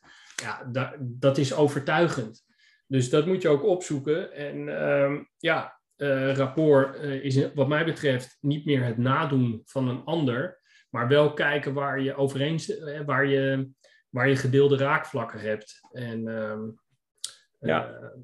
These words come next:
Speaker 1: de, dat kun je dan toch wel weer met, met, eh, iets bezoeken, weet je wel. Dat hebben we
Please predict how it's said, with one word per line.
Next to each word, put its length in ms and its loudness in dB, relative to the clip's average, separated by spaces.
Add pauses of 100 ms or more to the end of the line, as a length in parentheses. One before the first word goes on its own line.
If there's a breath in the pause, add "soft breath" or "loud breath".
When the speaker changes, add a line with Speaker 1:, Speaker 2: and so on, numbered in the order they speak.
Speaker 1:
de, 360 -4
dat 160 0
kun 120 2
je 60 6
dan 180 4
toch 160 2
wel 140 4
weer 180 2
met, 260 -6
met, 340 -14
eh, 340 -12
iets 200 -4
bezoeken, 580 4
weet 240 -2
je 80 -4
wel. 100 -2
Dat 140 -8
hebben 320 -8
we 120 -10